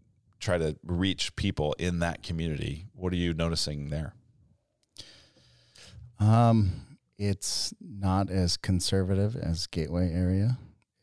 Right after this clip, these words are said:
Speaker 2: It's
Speaker 1: Politically?
Speaker 2: Politically. So just politically, it feels way different already. Um, it feels like a,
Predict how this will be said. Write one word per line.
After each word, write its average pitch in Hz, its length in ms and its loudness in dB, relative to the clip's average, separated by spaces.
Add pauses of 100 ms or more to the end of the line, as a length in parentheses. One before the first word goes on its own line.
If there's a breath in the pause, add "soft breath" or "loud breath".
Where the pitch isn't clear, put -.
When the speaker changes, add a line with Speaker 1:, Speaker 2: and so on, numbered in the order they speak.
Speaker 2:
It's - 80 -20
Speaker 1:
Politically? 107 560 -2
Speaker 2:
Politically. 95 640 0
So 98 220 0
just 92 200 -2
politically, 98 480 2
it 90 80 0
feels 90 240 0
way 80 160 2
different 87 380 0 (200)
already. 87 440 0 (200)
Um, 80 520 2 (840)
it 107 200 0
feels 123 640 4
like 101 240 2
a, 90 280 2